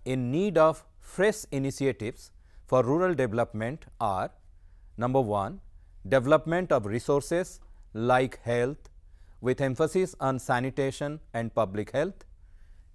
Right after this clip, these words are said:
Two, implementation of land reforms. Three, improvement in the levels of literacy, more specifically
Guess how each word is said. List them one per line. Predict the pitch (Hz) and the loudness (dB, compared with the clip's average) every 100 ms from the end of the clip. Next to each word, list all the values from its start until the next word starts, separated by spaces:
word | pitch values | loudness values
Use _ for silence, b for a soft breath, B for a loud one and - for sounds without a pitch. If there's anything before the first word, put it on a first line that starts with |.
| - | 0
Two, | 160 151 190 - - - | 2 2 -2 -12 -20 -8
implementation | 139 147 147 147 147 139 160 190 185 - | -2 -2 0 0 0 0 0 -2 -4 -2
of | 123 107 | -2 0
land | 107 104 101 | -2 -2 -4
reforms. | - 143 175 190 - - - - - - - - - | -4 -2 -2 -6 -16 -20 -20 -20 -20 -20 -20 -20 -10
Three, | - 127 127 220 - - - - - | -2 -2 -2 -6 -14 -20 -20 -20 -8
improvement | 139 147 165 165 147 180 190 - - - - | -4 0 2 2 2 -2 -2 -8 -20 -16 -6
in | 131 | 0
the | 127 | 2
levels | 127 135 165 180 151 | 4 4 4 2 2
of | 127 - - - | 2 -2 -20 -14
literacy, | 98 107 135 139 139 175 202 - - - - - - | -8 -4 0 0 2 -2 -4 -12 -20 -20 -20 -16 -2
more | 139 202 | 2 2
specifically | - - 160 - 139 117 117 147 | 2 -2 0 -2 -4 -2 -2 -2